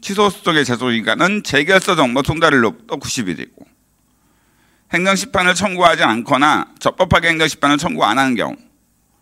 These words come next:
이런 경우의 제소 기간은 처분이 있으면 안 날로부터 구십 일, 처분이 있은 날로부터 일 년이라고 돼 있습니다. 그래서 일단 제소 기간이라는 제목 아-, 위에 이거는 취소 소송과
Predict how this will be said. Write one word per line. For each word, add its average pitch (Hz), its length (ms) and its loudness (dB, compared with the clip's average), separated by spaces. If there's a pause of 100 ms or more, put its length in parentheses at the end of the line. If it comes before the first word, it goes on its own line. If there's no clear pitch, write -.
(640)
이런 156 320 0
경우의 135 320 2
제소 120 200 -6
기간은 113 480 2
처분이 196 400 0
있으면 139 340 0
안 107 140 2
날로부터 120 420 -2
구십 120 300 -4
일, - 240 -8
처분이 165 400 -2
있은 - 180 -4
날로부터 131 480 -2
일 160 160 -6
년이라고 113 460 0
돼 82 80 -8
있습니다. 73 880 -6 (800)
그래서 123 200 -4 (380)
일단 160 200 0
제소 165 220 2
기간이라는 185 440 2
제목 127 320 0
아-, 87 120 2 (180)
위에 107 500 -4 (680)
이거는 120 640 -6 (2000)
취소 180 320 -12
소송과 95 600 -10